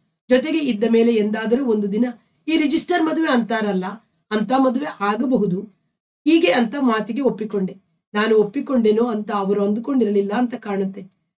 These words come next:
ಆಗಲಿ ಅಂದೇನೋ, ಅವರ ಸಂತೋಷ ಅದೆಷ್ಟು. ಆಮೇಲೆ ಹೇಳಿದರು, "ನೀನು ಆಸ್ಪತ್ರೆಯಲ್ಲಿ ಕೆಲಸದಲ್ಲಿರೋ ನರ್ಸ್, ನಾನು ನಿನ್ನ ಕೆಡಿಸಿದೆ ಅನ್ನೋ ಮಾತು ಬರಬಾರದು.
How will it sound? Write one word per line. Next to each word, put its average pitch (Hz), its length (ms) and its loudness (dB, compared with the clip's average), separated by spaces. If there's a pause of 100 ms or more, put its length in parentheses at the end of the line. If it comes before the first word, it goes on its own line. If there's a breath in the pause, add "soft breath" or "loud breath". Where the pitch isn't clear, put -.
(180)
ಆಗಲಿ 247 400 0
ಅಂದೇನೋ, 220 680 2 (240)
ಅವರ 208 160 0
ಸಂತೋಷ 214 580 -2
ಅದೆಷ್ಟು. 196 600 -4 (360)
ಆಮೇಲೆ 240 300 4
ಹೇಳಿದರು, 208 540 0 (280)
"ನೀನು 302 200 2
ಆಸ್ಪತ್ರೆಯಲ್ಲಿ 285 720 0
ಕೆಲಸದಲ್ಲಿರೋ 240 640 2
ನರ್ಸ್, 196 380 0 (500)
ನಾನು 277 280 4
ನಿನ್ನ 311 240 0
ಕೆಡಿಸಿದೆ 254 400 0
ಅನ್ನೋ 247 220 2
ಮಾತು 214 300 -2
ಬರಬಾರದು. 196 500 -4